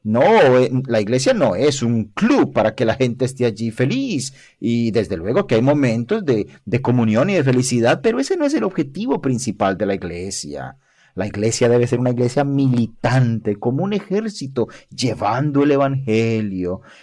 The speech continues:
y haciendo estas cosas gloriosas, dando a conocer estas cosas gloriosas.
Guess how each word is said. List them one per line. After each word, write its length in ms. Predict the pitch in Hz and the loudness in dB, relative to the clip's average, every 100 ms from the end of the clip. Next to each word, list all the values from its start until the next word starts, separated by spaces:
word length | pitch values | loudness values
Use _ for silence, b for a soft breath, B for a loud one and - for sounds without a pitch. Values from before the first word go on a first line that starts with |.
| B | B
y 160 | 101 | -2
haciendo 640 | 104 110 - 113 110 110 110 | -2 -2 -6 -2 0 2 0
estas 380 | 110 - 107 - | -2 -4 -6 -8
cosas 580 | - 110 110 113 107 92 | -6 -2 -2 -2 -6 -4
gloriosas, 920 | 123 110 107 104 123 131 135 95 - B B B B - | -2 0 0 -2 0 0 0 -4 -6 B B B B -10
dando 640 | 98 147 196 196 170 170 | 0 2 4 4 4 2
a 100 | 151 | 2
conocer 560 | 151 135 127 - 113 110 | 2 2 0 0 2 0
estas 400 | 110 - 101 - | -2 -6 -8 -6
cosas 540 | - 110 113 104 101 | -2 0 0 -2 -4
gloriosas. 1160 | 107 120 110 104 104 98 98 - 82 82 - | 0 2 2 0 -2 -6 -8 -8 -12 -12 -16